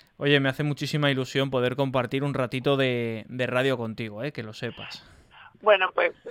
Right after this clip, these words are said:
Speaker 2: eh, la misma ilusión me hace a mí, pero esto de no conocernos personalmente hay que subsanarlo en breve.
Speaker 1: Hombre, eh, entiendo que vienes a Alicante.
Speaker 2: Voy, voy, voy, por supuesto, a Alicante, además a, al Campeonato Iberoamericano,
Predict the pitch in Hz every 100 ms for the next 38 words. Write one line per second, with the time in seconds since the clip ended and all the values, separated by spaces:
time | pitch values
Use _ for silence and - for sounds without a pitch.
0 | - 175 170 170 170 175 190 180 180 170
1 | 170 175 165 202 214 226 196 196 - 220
2 | 202 196 202 220 208 208 202 202 202 185
3 | 196 180 185 190 220 180 - 175 - 160
4 | 160 170 196 180 143 - - - - -
5 | 143 135 143 117 113 117 104 123 131 139
6 | 147 151 143 139 120 120 175 127 107 _
7 | _ _ _ _ _ _ _ _ _ _
8 | - 143 151 185 131 147 175 - 160 160
9 | 180 185 180 170 - 180 240 160 - 208
10 | 202 175 160 160 175 202 - - - -
11 | - - 165 151 151 151 - 165 170 160
12 | 156 175 175 165 156 151 147 165 185 233